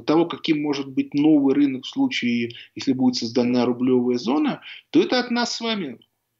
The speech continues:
зависит. Как мы этот рынок выстроим, как мы его сделаем,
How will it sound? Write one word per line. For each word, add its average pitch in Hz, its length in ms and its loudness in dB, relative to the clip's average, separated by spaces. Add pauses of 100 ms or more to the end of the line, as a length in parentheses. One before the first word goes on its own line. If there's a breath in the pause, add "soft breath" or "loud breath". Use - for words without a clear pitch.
(920)
зависит. 113 520 -4
Как 170 280 -4
мы 143 140 -2
этот 135 240 -8
рынок 120 320 -8
выстроим, 131 580 -8
как - 300 -8
мы 113 120 -2
его 101 140 -2
сделаем, 131 640 0